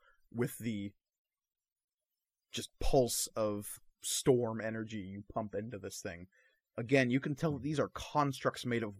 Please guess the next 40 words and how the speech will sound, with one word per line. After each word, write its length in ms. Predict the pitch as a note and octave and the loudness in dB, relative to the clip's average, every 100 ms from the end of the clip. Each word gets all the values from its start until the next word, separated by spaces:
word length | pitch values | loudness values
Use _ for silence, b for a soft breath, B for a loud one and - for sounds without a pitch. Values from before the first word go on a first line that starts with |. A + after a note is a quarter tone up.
| G#2+ | -16
water 520 | C#3+ A2+ G#2 G2 D#2+ E2 _ _ | -4 2 2 2 -4 -10 _ _
for 220 | _ - A2+ | _ -4 0
that 220 | G#2 G#2+ | 0 -2
brief 320 | A2+ G#2+ - | -4 -4 -4
second, 420 | - G#2+ - D#2+ - b | -4 -4 -4 -10 -16 b
but 100 | - | -4
then 100 | A#2 | 0
it 80 | B2+ | 0
regains 480 | A2 A#2+ A2+ A#2 G#2+ | 0 0 0 -2 -4
its 120 | F#2+ | -6
solidity, 720 | - A#2 G#2+ A2 G2 F#2+ F#2 - _ _ _ | -4 -2 0 -2 -4 -6 -8 -12 _ _ _
and 340 | - G2+ F#2 - _ | -4 -4 -4 -8 _
blood 420 | - G2+ F3 G2+ F#2+ | -10 -2 2 2 0
begins 260 | A2 G#2 | -4 -4
seeping 320 | - A2 G#2+ G2+ | -4 -4 -6 -6
from 200 | G#2 G2+ | -6 -4
the 80 | |
wound 340 | G2 G2+ G2+ G2 | -4 -4 -6 -8
you 100 | F#2+ | -8
just 220 | F#2+ F#2 _ _ _ _ _ - | -8 -10 _ _ _ _ _ -8
made. 360 | A2 F#2+ F2+ - | -4 -2 -4 -4
But 140 | G#2 | -4
it's 100 | G2+ A2 | -4 -4
very 340 | A2 F3+ F#3 | 4 6 6
clear 360 | - D#3 C#3+ A#2+ | 2 2 4 4
that 140 | A#2 - | 2 -2
it 100 | A2+ | -4
seems 300 | - D#3+ D3 | 0 0 0
as 120 | C3+ | 4
though 280 | C3+ C3 B2 _ _ _ | 8 8 4 _ _ _
when 180 | - B2+ | -2 2
you 100 | B2+ | 4
use 480 | A#2+ A#2 D3 D3 C3 | 4 2 0 0 2
your 140 | B2 | 2
holy 260 | B2 B2 A#2 | 4 2 2
powers, 400 | A#2+ A#2 A2 G#2 | 0 2 2 0
the 100 | A2+ | -2
illusion 480 | A#2 B2 D3 C3+ A#2 | 2 2 2 2 2
has 180 | B2 - | 0 -2
trouble 440 | - B2+ A#2 A2 | 2 2 2 -2